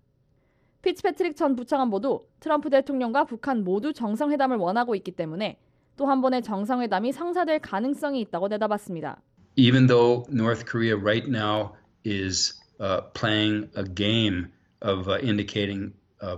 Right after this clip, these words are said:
Speaker 2: disinterest in a summit.
Speaker 1: 북한은 원하는 양보를 얻어내기 위해선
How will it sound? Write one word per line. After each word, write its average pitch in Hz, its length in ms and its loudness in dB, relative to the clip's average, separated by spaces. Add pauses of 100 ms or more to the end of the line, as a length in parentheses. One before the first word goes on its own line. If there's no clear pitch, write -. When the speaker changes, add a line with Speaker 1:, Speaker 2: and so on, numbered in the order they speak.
Speaker 2:
disinterest 127 800 -4
in 92 140 -12
a 87 40 -14
summit. 87 520 -14 (640)
Speaker 1:
북한은 302 380 2
원하는 269 460 4
양보를 220 420 4
얻어내기 226 520 2
위해선 175 420 -2